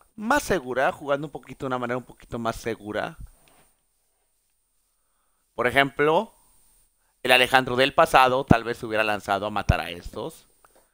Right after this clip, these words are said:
Ahorita voy a ir directamente con el cerdo. ¿Por qué? Porque no me dan ganas de, no, de morir tan rápido.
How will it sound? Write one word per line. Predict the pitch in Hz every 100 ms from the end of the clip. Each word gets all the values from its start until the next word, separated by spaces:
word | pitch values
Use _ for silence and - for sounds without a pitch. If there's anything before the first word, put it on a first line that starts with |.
| _ _ _ _ -
Ahorita | 151 185 165 160
voy | 139 175 185
a | 190
ir |
directamente | 185 196 - 208 208 214
con | 226
el | 220
cerdo. | 285 - 110 - _ _ _ _ _ _ _ _ _
¿Por | 190 -
qué? | 285
Porque | 277 233 226
no | 226
me | 226
dan | 226 202
ganas | 190 175 - - _ _ _ _ - - 58 _ _ _ - 57 57 _ - - - - - - _ _ _ - - - _ _ _ _ _ _ _ _ _ _ _
de, | _ - 156 156 139 165 - _ _ _ _ _ _ _ _ _
no, | 104 117 123 120 107
de | 127 127
morir | 120 107 104
tan | - 98
rápido. | 95 - 78